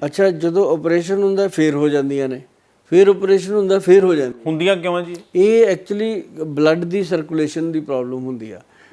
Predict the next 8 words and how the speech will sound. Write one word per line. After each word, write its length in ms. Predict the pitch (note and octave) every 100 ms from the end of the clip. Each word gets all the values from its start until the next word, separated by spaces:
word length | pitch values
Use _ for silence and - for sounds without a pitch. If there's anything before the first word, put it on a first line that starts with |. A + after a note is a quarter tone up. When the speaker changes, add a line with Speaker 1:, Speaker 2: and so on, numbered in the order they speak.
| A2+
Speaker 1:
ਔਰ 120 | D#3
ਇਹਦੇ 180 | F3+ F#3+
ਵਾਸਤੇ 420 | G#3+ F#3+ F3+ G3+
ਨਾ 200 | G3+ A3+
ਜਿਵੇਂ 440 | A3+ D#3+ D#3 E3+ F3+
ਵੀਕੋਜ਼ 600 | D3+ E3+ E3 F3 F3 E3+
ਆਇਲ 320 | - D3 C#3+
ਆ, 80 | C#3+